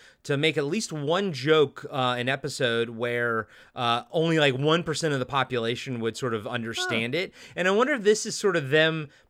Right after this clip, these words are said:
Speaker 1: punching back at Frasier, being like, "You think you're so highbrow? You're just pretentious," you know?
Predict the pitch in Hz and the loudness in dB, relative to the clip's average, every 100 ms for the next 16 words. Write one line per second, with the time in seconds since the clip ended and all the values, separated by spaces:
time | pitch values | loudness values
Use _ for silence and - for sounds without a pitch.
0 | - - 220 226 254 190 139 143 170 - | -8 -2 0 0 -2 -2 2 2 0 -6
1 | - _ 185 165 - 208 214 220 214 190 | -18 _ -8 -4 0 2 0 -2 -4 -2
2 | 185 170 143 208 277 262 240 - 185 143 | 0 -2 -2 -8 -6 -6 -6 -2 -2 2
3 | 165 165 180 180 190 269 247 - 139 - | 0 2 2 2 0 -6 -8 -6 -6 -4
4 | 117 117 - 85 - 139 135 131 131 | -8 -6 -10 -12 -4 -2 0 0 -2